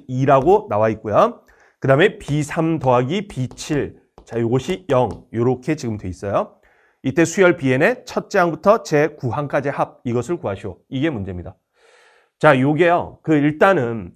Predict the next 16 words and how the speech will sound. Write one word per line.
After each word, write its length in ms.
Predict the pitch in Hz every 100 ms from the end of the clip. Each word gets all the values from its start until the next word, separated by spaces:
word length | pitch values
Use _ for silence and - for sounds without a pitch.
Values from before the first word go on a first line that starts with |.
| _
여러분들이 420 | 135 165 180 170
좀 180 | 175 175
보셔야 320 | - 120 147
되는 220 | 135 113 131
게 260 | 123 85 _ _ _ _
여기 500 | 135 147 190 196 -
등차 460 | - 139 135 - 202
수열 400 | 202 208 196 202
에이케이가 560 | 123 143 160 - 175 151
있어요. 520 | 113 - 110 180 233 -
이 200 | 165 -
에이케이는 680 | 135 151 151 170 165 247 -
K에 280 | - 214 196
대한 260 | 185 208 208
일 320 | 120 127 135
차식이겠죠. 680 | 139 - 196 180 127 104 92